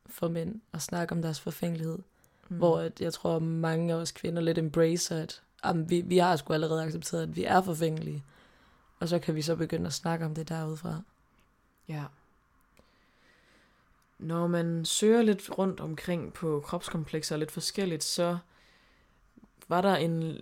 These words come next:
Speaker 2: lidt tankevækkende undersøgelse, hvor det var omkring halvtreds procent af adspurgte kvinder, de havde det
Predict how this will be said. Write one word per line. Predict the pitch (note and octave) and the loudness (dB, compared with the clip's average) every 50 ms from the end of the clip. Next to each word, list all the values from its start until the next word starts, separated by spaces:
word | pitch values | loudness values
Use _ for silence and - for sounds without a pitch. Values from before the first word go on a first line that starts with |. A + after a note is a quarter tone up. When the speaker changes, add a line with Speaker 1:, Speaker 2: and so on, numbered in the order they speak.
| - - | -12 -12
Speaker 2:
lidt | - D3+ E3 E3 D#3+ - | -8 -6 -6 -6 -6 -6
tankevækkende | - - F#3 F#3 A3 C4 A#3 G#3 F#3+ F#3+ F3+ - | -2 0 2 2 2 2 2 2 2 2 0 2
undersøgelse, | - G3 G#3+ A3+ A3 - G#3 F3 D#3+ D3+ - E3 | 2 2 2 2 0 0 -2 -2 -2 -4 -6 -6
hvor | D#3+ E3 D#3+ | -4 -4 -4
det | D#3+ D#3+ D#3 | -4 -4 -4
var | D#3+ D#3 D#3 D#3 | -2 -2 -2 -2
omkring | D#3 D#3+ - - G#3 G3+ G3 G3+ - - - _ _ _ | -4 -4 -4 -2 -2 -2 -2 -4 -6 -12 -20 _ _ _
halvtreds | - E3 F3 F3 F3 - - A#3+ B3+ - | -8 -4 -4 -2 0 2 2 2 0 0
procent | - B3 G#3+ - A#3 A3 G3+ F#3 | -2 -4 -2 0 0 2 2 2
af | - - | 0 0
adspurgte | - F3 F3+ F#3+ - - - F#3+ F3 E3 E3 | 0 0 0 0 -2 -2 -2 -2 -2 -2 -2
kvinder, | - - - F3 E3+ E3+ F3+ G3 G3+ | -6 -8 -6 -4 -4 -2 -2 -4 -2
de | - G#3 | -2 0
havde | F#3+ F3+ F3 | 2 2 2
det | - | 2